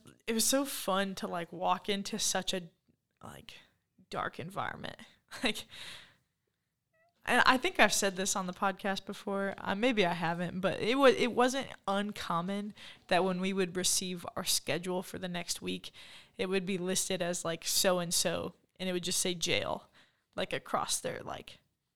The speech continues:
times that they were supposed to be at work. And so, like, each of us would be scheduled as, like, "Oh, I'm there from four A M to twelve P M," and then the next person on the line, it's like, they're in jail.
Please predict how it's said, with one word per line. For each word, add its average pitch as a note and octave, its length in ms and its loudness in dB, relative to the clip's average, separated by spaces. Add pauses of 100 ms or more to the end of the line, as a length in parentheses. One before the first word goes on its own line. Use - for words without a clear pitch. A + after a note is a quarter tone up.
(120)
times F3+ 500 0
that F3+ 240 -6
they G#3+ 100 -4
were F#3 80 -6
supposed - 300 -8
to G#3+ 60 -2
be F3+ 160 -6
at - 120 -8
work. - 360 -8 (500)
And F3 100 -4
so, G3 140 0
like, F3+ 180 0
each A3 160 2
of G3+ 80 2
us G3 160 4
would G#3+ 100 0
be G3+ 100 -2
scheduled G3 380 2
as, G3 180 0
like, G3 180 4
"Oh, B3+ 160 8
I'm G#3 320 8
there G3+ 160 6
from G3 160 -6
four G3+ 280 4
A F#3+ 80 4
M F#3 200 2
to - 80 -10
twelve F3+ 300 -2
P G3 160 -6
M," F3+ 240 -2
and F3 140 -4
then F3+ 160 -6
the F3+ 60 -4
next F3+ 240 2
person F#3 300 0
on F3 120 2
the E3 60 0
line, E3+ 300 2
it's F3 140 -4
like, E3+ 240 -6
they're F3 200 4
in E3+ 140 -2
jail. F3 400 4